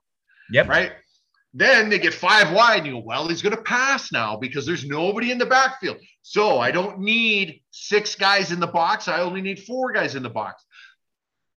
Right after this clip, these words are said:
Speaker 2: We saw a lot more blitzing, and we saw a lot more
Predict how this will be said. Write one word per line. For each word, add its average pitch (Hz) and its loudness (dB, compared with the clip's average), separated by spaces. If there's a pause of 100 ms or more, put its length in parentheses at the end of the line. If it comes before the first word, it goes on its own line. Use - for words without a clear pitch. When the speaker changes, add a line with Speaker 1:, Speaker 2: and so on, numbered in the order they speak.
(120)
Speaker 2:
We 156 -6
saw 254 0
a 233 -6
lot 196 -2
more 151 -6
blitzing, 139 -4
and 139 -8
we 117 -10
saw 160 0
a 160 0
lot 151 -6
more 127 -8